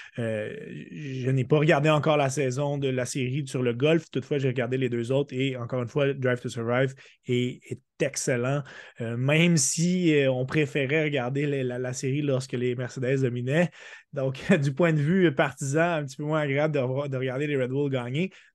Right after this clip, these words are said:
mais c'est, le, le, le point de vue est, est extraordinaire.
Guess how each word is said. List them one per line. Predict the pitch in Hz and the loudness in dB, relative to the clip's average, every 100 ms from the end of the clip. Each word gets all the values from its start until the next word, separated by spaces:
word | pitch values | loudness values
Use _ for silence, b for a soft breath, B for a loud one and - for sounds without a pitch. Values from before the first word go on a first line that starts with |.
| - | -4
mais | 131 | -2
c'est, | 131 131 135 _ _ | -2 -6 -8 _ _
le, | 143 | -6
le, | 135 131 | -4 -2
le | 135 131 | -2 -2
point | - 151 156 | -4 -2 0
de | 139 | 0
vue | 127 165 143 | 0 0 -2
est, | 117 123 | -4 -8
est | 120 | -8
extraordinaire. | 113 - - 151 135 120 127 120 139 | -8 -10 -6 -2 -2 -2 -4 -2 -4